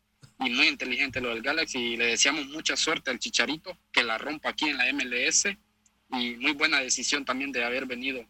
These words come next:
aquí a Los Ángeles, porque ¿de qué te sirve estar en Europa si no vas a jugar? ¿De qué te sirve estar en el Sevilla si, si tu,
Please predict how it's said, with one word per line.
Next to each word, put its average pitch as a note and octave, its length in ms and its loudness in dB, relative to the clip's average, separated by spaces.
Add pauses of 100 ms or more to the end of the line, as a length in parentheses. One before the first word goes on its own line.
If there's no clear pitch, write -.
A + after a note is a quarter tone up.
(120)
aquí A2+ 440 -2
a A2 120 2
Los A2 220 0
Ángeles, C#3 340 -2
porque - 360 -14
¿de A#2+ 120 2
qué C#3+ 120 4
te D3 120 -2
sirve E3+ 240 0
estar F3 220 0
en F3 140 2
Europa G3 440 -2 (320)
si - 200 6
no C3 140 0
vas C#3+ 200 2
a C3 60 -2
jugar? C#3 360 0 (400)
¿De - 100 4
qué D#3+ 100 0
te D#3+ 100 -4
sirve E3 220 0
estar D#3+ 200 0
en D#3 100 0
el C#3 120 -4
Sevilla F3 440 2
si, B2 360 -2
si B2+ 400 0
tu, A#2+ 420 -6